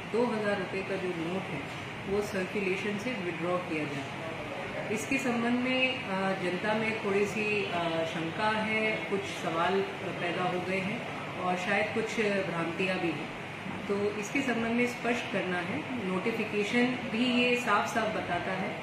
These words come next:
कि अभी दो हज़ार रुपये का नोट कोई भी दुकानदार लेने से मना नहीं कर सकता है और आप दो हज़ार रुपये का नोट, अ,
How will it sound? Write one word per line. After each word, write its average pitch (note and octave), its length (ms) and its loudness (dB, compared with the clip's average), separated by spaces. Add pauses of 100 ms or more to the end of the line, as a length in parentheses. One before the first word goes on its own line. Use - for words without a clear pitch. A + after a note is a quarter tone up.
(380)
कि A#3+ 140 4
अभी A3 400 2
दो A#3 260 4
हज़ार A3+ 340 4 (200)
रुपये G#3+ 220 0
का A#3 140 0
नोट G3 360 2 (580)
कोई A3+ 160 4
भी B3+ 120 2
दुकानदार G3+ 600 2
लेने F#3+ 240 2
से B3 160 -2
मना F#3+ 300 0
नहीं F#3 200 2
कर E3+ 160 -4
सकता D3 380 -6
है - 180 -6 (480)
और G#3+ 260 2
आप A#3 320 4
दो A3+ 160 6
हज़ार A3 260 2
रुपये G#3 220 0
का G#3 160 -2
नोट, G#3 280 2 (380)
अ, G3 60 0